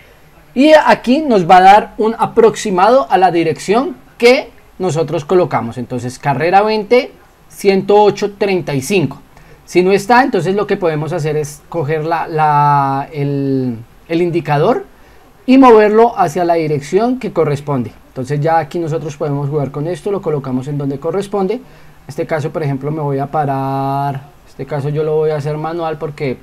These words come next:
pues allí fue donde me mandó el, el, me mandó el, el mapa de Google.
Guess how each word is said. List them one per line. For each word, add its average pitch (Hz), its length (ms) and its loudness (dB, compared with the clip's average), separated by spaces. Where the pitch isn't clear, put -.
pues 131 240 -8
allí 135 300 -6
fue 147 160 -6
donde 156 280 -4
me 147 120 -4
mandó 127 460 -2
el, 143 280 -6
el, 135 480 -4
me 156 180 -6
mandó 156 680 0
el, 175 260 -4
el 160 220 -4
mapa 160 320 0
de 180 120 0
Google. 175 400 -2